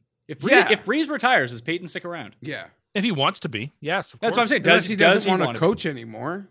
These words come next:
Speaker 2: but he gets a chance to total
Speaker 3: If it were
Speaker 2: recreate
Speaker 3: me,
Speaker 2: anything he
Speaker 3: I'd,
Speaker 2: wants.
Speaker 3: I'd get out. That team is gonna be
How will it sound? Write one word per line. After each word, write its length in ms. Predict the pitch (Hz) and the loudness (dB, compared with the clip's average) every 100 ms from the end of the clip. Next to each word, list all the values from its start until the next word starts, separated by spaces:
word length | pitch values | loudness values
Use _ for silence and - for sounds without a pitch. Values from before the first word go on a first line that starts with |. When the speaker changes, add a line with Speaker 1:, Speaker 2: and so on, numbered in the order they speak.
| _ | _
Speaker 2:
but 120 | 175 | -6
he 100 | 208 | -4
gets 220 | 196 214 | -4 -4
a 60 | 220 | -6
chance 360 | - 226 220 - | -6 -4 -4 -6
to 360 | 190 180 139 - | -12 -12 -12 -12
total 680 | - 175 196 202 202 185 - _ _ _ _ _ _ _ _ _ | -2 0 2 2 2 0 -4 _ _ _ _ _ _ _ _ _
Speaker 3:
If 260 | 127 156 165 | 2 4 4
it 80 | 254 | 2
were 80 | 196 | 6
Speaker 2:
recreate 240 | 220 214 | 6 6
Speaker 3:
me, 60 | 226 | 4
Speaker 2:
anything 320 | - 139 226 | 2 0 0
he 40 | 226 | 2
Speaker 3:
I'd, 80 | |
Speaker 2:
wants. 320 | 247 254 175 147 | 4 4 2 2
Speaker 3:
I'd 180 | 202 | 0
get 140 | 170 143 | 0 0
out. 240 | 156 196 _ _ _ - | 2 0 _ _ _ -2
That 180 | 160 | -2
team 220 | - 202 170 | 0 -2 -2
is 80 | |
gonna 260 | 127 147 147 | -2 -2 -2
be 520 | 117 131 131 123 120 | -4 -8 -6 -8 -10